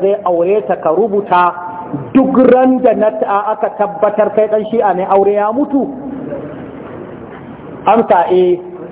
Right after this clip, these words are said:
Domin al-muslimuna ala shuruɗihim, musulmai suna kan sharuɗansu. Tunda za a ce, "Mun yarjejeniya, zan auren maka da ita, amma da sharaɗi ba za ka fitar da ita Kaduna ba." Kuma a ce, "Eh."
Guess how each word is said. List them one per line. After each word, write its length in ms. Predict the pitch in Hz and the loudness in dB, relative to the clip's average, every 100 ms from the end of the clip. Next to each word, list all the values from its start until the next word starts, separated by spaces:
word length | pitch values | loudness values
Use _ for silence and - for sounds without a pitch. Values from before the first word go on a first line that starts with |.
| - 180 170 147 147 - - | -10 -10 -8 -10 -12 -6 2
Domin 220 | 180 240 | 4 4
al-muslimuna 720 | 226 208 202 190 196 233 226 | 2 2 0 0 2 4 2
ala 400 | 190 196 240 320 - - - - - - - - | 0 -2 -2 -4 -10 -14 -14 -10 -8 -8 -4 2
shuruɗihim, 800 | 175 226 214 175 143 127 - 165 | 6 6 4 2 -2 -4 -4 -2
musulmai 580 | 180 196 190 226 285 269 262 262 285 - - - - - - - | 0 2 2 4 2 0 -6 -10 -10 -10 -10 -12 -14 -16 -8 2
suna 220 | 226 190 | 4 4
kan 160 | 196 196 | 4 2
sharuɗansu. 440 | 190 170 175 139 - - - - - - - - - - - - - - | 2 0 0 -4 -8 -14 -16 -16 -16 -14 -16 -16 -18 -20 -20 -18 -14 -2
Tunda 240 | 190 220 | 2 4
za 100 | 196 | 4
a 120 | 202 196 | 4 2
ce, 100 | 208 | 2
"Mun 160 | 185 202 | 2 2
yarjejeniya, 760 | 233 220 185 196 190 208 202 180 | 2 2 2 0 2 0 2 0
zan 180 | 214 214 | 0 2
auren 280 | 196 202 202 | 2 2 -2
maka 200 | 208 202 | -2 -2
da 100 | 170 | -2
ita, 180 | 175 190 | 0 0
amma 200 | 180 202 | 0 0
da 120 | 208 175 | 0 0
sharaɗi 360 | 208 208 196 | 2 2 0
ba 100 | 190 | 2
za 160 | 185 196 | 0 0
ka 100 | 196 | -2
fitar 280 | - 185 180 | -2 -2 0
da 80 | 170 | 0
ita 240 | 160 175 | 2 0
Kaduna 420 | 170 147 147 147 | 2 0 2 2
ba." 160 | 143 147 - - - - - - | 0 -2 -6 -14 -12 -12 -10 0
Kuma 200 | 202 196 | 2 2
a 60 | 160 | 0
ce, 60 | 180 | -4
"Eh." 320 | 156 151 139 | -4 -2 -2